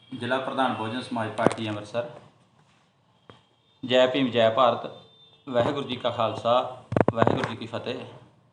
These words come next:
ਆਦਰਨੀਏ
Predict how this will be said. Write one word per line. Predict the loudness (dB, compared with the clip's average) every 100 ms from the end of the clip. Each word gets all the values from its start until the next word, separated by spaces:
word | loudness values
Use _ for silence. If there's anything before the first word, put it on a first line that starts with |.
| -16 -14 -10 -10 -8 -8 -8 -10 -16 -16 -16 -20 -20 _ _ -20 -20 -20 _ _ _ _ _ _ _ _ _ _ _ _ -2
ਆਦਰਨੀਏ | 0 0 0 4 6 4